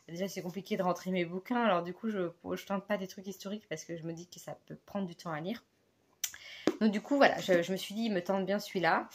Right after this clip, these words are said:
Euh, je me suis pris un Linwood Barclay, euh, du bruit dans la nuit, que je n'ai pas. Et que j'aime beaucoup, euh, Linwood Barclay.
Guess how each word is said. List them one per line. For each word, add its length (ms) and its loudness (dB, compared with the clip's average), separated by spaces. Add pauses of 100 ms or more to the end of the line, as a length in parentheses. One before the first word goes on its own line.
(380)
Euh, 100 6
je 100 4
me 40 6
suis 140 0
pris 100 2
un 120 10
Linwood 400 8
Barclay, 640 6
euh, 420 2
du 200 -2
bruit 760 -2 (880)
dans 220 8
la 100 8
nuit, 520 -2 (120)
que 120 -6
je 100 -2
n'ai 180 -4
pas. 260 2 (1300)
Et 100 -4
que 180 4
j'aime 240 0
beaucoup, 480 -4
euh, 80 2
Linwood 280 -4
Barclay. 440 -8